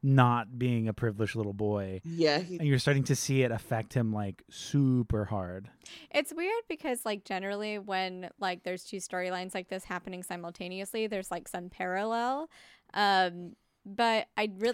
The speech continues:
Speaker 3: there really isn't a parallel, so it, like, really does feel like just an, like, a super side story. And it's
Speaker 1: I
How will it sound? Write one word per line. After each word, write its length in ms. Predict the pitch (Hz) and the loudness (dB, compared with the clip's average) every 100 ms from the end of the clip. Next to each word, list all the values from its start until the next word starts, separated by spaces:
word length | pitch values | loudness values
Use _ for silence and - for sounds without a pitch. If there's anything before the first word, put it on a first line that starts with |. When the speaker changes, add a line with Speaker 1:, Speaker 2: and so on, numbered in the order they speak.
| - | 0
Speaker 3:
there 180 | 254 247 | 2 2
really 280 | 254 254 - | 2 0 -2
isn't 300 | 220 247 - | -4 -4 -6
a 60 | |
parallel, 580 | 233 - 269 277 294 311 | -12 -2 0 2 2 0
so 160 | - 233 | -2 -2
it, 100 | 226 | 0
like, 140 | 233 | 0
really 300 | 214 226 254 | 0 -2 -2
does 340 | 233 185 196 220 | 0 2 0 0
feel 220 | - 214 | -2 0
like 220 | 202 180 | 0 0
just 180 | 185 - | -6 -6
an, 300 | 185 180 - - _ _ _ _ _ | -8 -8 -14 -18 _ _ _ _ _
like, 240 | - 185 - | -4 -4 -2
a 80 | 214 | -6
super 440 | 208 - 220 214 | -6 -6 -4 -2
side 420 | 208 - 185 202 214 | -2 2 2 2 -4
story. 640 | - 226 226 226 247 262 - - _ _ _ | -6 -4 -2 -2 -4 -6 -10 -20 _ _ _
And 280 | 233 233 226 | 0 0 -2
it's 40 | |
Speaker 1:
I 40 | - | 2